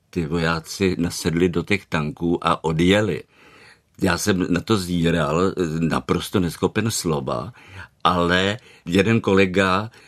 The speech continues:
byl, bych řekl, ducha přítomnější a hned si sedl k mikrofonu a čet další rezoluce a vysílal dál, takže pro posluchače se vlastně nic nestalo a vysílali jsme pořád dál, jenom já jsem se asi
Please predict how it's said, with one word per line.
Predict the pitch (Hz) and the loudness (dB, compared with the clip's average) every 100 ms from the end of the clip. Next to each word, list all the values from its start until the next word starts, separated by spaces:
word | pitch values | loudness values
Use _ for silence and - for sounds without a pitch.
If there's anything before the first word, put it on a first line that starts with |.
| - | 0
byl, | 101 98 95 104 90 - - | 4 4 4 2 0 -10 -20
bych | - - 87 | -16 -6 -6
řekl, | - 98 | 0 0
ducha | 85 82 92 | 0 -2 -4
přítomnější | - 92 82 95 92 87 - 98 | 0 -2 2 2 4 2 0 0
a | 98 | 2
hned | 151 - | 0 -2
si | - | -6
sedl | 95 107 - | -4 -4 0
k | |
mikrofonu | 98 90 95 92 95 98 - | -2 0 -2 0 0 0 0
a | 87 - - 95 | -4 -6 -16 -2
čet | 110 | 0
další | 95 85 87 82 107 | 0 -2 -4 -2 0
rezoluce | 87 87 87 90 - 90 110 95 - | 0 0 0 -2 -4 -8 -12 -18 -4
a | 87 | -4
vysílal | 76 80 - 110 104 98 | -2 -6 0 0 2 0
dál, | 82 80 80 98 | 0 2 0 0
takže | 101 92 113 - 110 - - | -4 -2 -2 -4 -16 -16 -4
pro | 90 | -4
posluchače | 90 107 - 107 110 - 113 113 - | 0 -2 0 -2 -2 -2 -4 -4 -16
se | - - | -6 -2
vlastně | 95 95 - 110 101 98 | 0 0 0 0 2 2
nic | 101 98 | 0 0
nestalo | 98 85 - 98 101 92 | -2 -2 -2 0 0 -2
a | 87 | -4
vysílali | 82 - 95 92 | -4 -2 -2 -2
jsme | - 101 | -4 -6
pořád | - 87 95 82 | -4 -2 -2 -2
dál, | 76 78 82 104 - | -2 -2 -4 -16 -6
jenom | 76 87 90 | -2 2 2
já | 80 | 0
jsem | 78 87 | -2 -4
se | 85 92 | -2 -2
asi | - 82 98 | -2 -4 -2